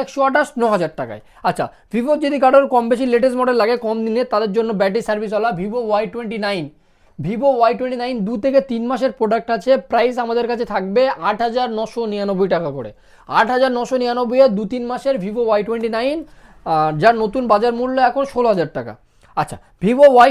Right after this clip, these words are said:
ফিফটি এইট আমাদের কাছে হয়ে যাবে সাড়ে ন হাজার টাকার মধ্যে, সাড়ে ন হাজার টাকার মধ্যে Vivo ওয়াই ফিফটি এইট হয়ে যাবে। আচ্ছা, Vivo টি থ্রি এক্স, টি সিরিজ মানে most demanding, আর আমাদের কাছে কোয়ান্টিটিতে আছে, আর কালারেও হয়ে যাবে, গ্রিন কালার, ব্লু কালার, সব কালার আছে আমাদের কাছে। Vivo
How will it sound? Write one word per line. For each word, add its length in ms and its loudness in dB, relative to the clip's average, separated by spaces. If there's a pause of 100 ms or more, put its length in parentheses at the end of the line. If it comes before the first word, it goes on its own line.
ফিফটি 360 -4
এইট 180 -2
আমাদের 240 -2
কাছে 180 -4
হয়ে 140 -6
যাবে 140 -4 (200)
সাড়ে 180 -4 (100)
ন 100 -6
হাজার 220 -6
টাকার 240 -4
মধ্যে, 240 -8
সাড়ে 180 0
ন 80 -8
হাজার 180 -6
টাকার 200 -6
মধ্যে 240 -2
Vivo 220 -2
ওয়াই 200 2
ফিফটি 320 -8
এইট 140 -6
হয়ে 160 -4
যাবে। 140 -10 (500)
আচ্ছা, 160 -4 (320)
Vivo 220 4 (140)
টি 80 2 (120)
থ্রি 160 -2 (140)
এক্স, 120 -6 (140)
টি 100 0 (100)
সিরিজ 280 -4
মানে 140 2 (100)
most 200 0
demanding, 420 -2 (320)
আর 160 -2
আমাদের 240 -2
কাছে 120 0 (100)
কোয়ান্টিটিতে 500 -2 (100)
আছে, 160 -12 (380)
আর 60 -2 (100)
কালারেও 440 6
হয়ে 140 4
যাবে, 120 4 (100)
গ্রিন 260 0
কালার, 280 8 (100)
ব্লু 200 0
কালার, 280 4
সব 200 2
কালার 260 8
আছে 200 -2
আমাদের 260 0
কাছে। 160 0 (140)
Vivo 220 2